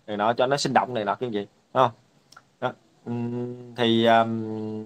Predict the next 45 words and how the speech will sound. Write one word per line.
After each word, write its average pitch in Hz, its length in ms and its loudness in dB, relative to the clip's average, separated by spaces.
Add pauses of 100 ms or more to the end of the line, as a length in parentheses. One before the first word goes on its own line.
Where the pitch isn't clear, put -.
(640)
ở 143 100 6
đây 160 240 4
là 120 60 -10
sư 170 280 -6
đưa 165 260 0
ra, 151 380 4 (680)
sư 156 80 -2
đưa 147 160 0
ra 147 240 8
những 127 420 -8
cái, 160 580 -4
đưa 147 200 -4
ra 139 140 2
những 127 180 -8
cái, 170 100 -8
cái, 165 180 -10
cái, 165 120 -14
cái, 165 180 -12 (1300)
ờ, 123 320 0
nguồn 135 300 6 (280)
gọi 110 140 4
là 120 80 2
trong 131 160 -4
chánh 175 140 -4
kinh 143 220 -2
và 110 80 -8
trong 127 180 -6
giải 117 100 0
chính 147 120 -8
thống 156 260 2
cho 135 80 -6
quý 143 100 -6
vị, 101 240 -2 (400)
không? 123 200 4 (200)
Để 131 140 -2
cho 151 80 2
quý 151 40 0
vị 117 300 0
tự 117 280 4
cho 139 60 -6
mình 117 120 -2
cái 131 60 -2
câu 131 60 -2
trả 143 120 0
lời. 104 240 6